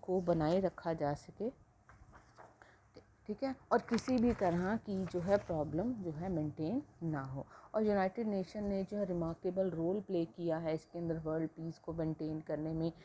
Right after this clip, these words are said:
Then जो है prevention of war के अंदर Korea मैंने जैसे discuss किया, Israel है, Indonesia, even India में Kashmir issue के time पे जो है India और Pakistan के बीच में जो है कह सकते हो peace को maintain कराने में diplomacy का सहारा लिया गया।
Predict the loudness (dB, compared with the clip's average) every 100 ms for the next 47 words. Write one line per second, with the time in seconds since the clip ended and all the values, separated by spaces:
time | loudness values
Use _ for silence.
0 | -20 -8 -2 0 2 2 2 2 0 -4
1 | _ 2 2 2 0 -2 -2 0 2 4
2 | 2 -2 -4 -2 -2 -4 -2 0 4 4
3 | 4 -2 -4 -6 -6 -6 -4 -4 -4 -4
4 | -2 0 -2 -2 0 0 0 0 -2 -2
5 | -2 -4 -4 -6 -4 -4 -2 -4 -4 -2
6 | 0 0 -2 -2 -4 -6 -6 -6 -4 -6
7 | -8 -14 -14 _ -10 -6 -6 -6 -6 -8
8 | -4 -6 -8 -20 -12 -4 0 4 4 4
9 | 0 -4 -4 -10 -6 -4 -4 -4 -4 -6
10 | -6 -6 -4 -4 -4 -6 -2 -2 -2 -6
11 | -20 _ -8 -6 -6 -6 -10 -6 -6 -6
12 | -4 -2 -2 -2 -4 -2 -2 0 -2 -2
13 | -4 -4 -2 -2 -6 -10 -10 -8 -6 -2
14 | -2 -2 -6 -6 -6